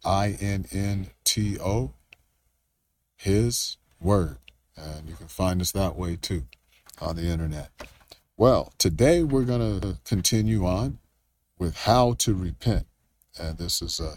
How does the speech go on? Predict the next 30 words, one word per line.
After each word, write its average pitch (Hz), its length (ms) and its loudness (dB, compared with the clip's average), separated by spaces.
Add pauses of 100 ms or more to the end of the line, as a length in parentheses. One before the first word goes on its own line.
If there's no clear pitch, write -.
(180)
subtopic 90 680 0 (100)
two. 147 300 4 (560)
We'll 90 140 0
call 95 320 0
this, 90 300 -2
uh, 82 220 -2 (120)
godly 98 520 0
sorrow. 87 640 -2 (540)
How 98 220 0
to 107 200 -4
repent, 92 520 -8 (280)
godly 92 600 -2 (180)
sorrow. 80 720 -4 (840)
Well, 85 140 -8
first 120 280 2
of 95 140 -4
all, 101 300 2
let's, 107 280 0
what 110 140 2
is 98 140 -2
godly 101 460 2
sorrow? 90 520 2 (720)
Well, 139 340 0 (420)
godly 131 360 4
sorrow 120 440 4
is 101 160 -2
feelings 117 480 2
of 82 200 -4
deep 120 240 6
sorrow, 117 680 2